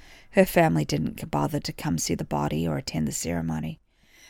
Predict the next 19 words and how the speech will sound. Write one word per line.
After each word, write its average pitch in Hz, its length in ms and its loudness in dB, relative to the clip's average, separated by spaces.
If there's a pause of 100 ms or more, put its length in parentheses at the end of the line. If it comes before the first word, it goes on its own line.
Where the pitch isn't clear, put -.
(120)
They 220 120 8
thought 247 200 10
they'd 175 120 6
done 160 180 4
enough 151 360 2
just - 240 -4
to 226 60 -4
get - 220 4
to - 100 -6
the 151 60 -2
moon 151 320 2
and 139 140 0
get - 200 -2
to - 100 -12
the 139 80 -6
free 147 300 -2
booze. 147 580 -4 (1600)
"Missus - 360 2
Gibson," 143 540 -4